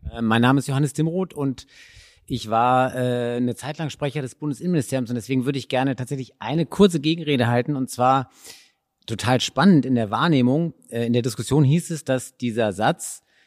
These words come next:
mit der vollen Härte des Rechtsstaats sozusagen eine Umkehr des eigentlichen Rechtsstaatsgedankens sei.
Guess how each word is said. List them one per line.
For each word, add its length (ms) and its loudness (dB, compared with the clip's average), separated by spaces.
mit 120 -4
der 80 2
vollen 300 0
Härte 260 -2
des 180 -12
Rechtsstaats 520 -4
sozusagen 300 2
eine 80 6
Umkehr 680 6
des 140 -10
eigentlichen 640 4
Rechtsstaatsgedankens 1300 0
sei. 460 0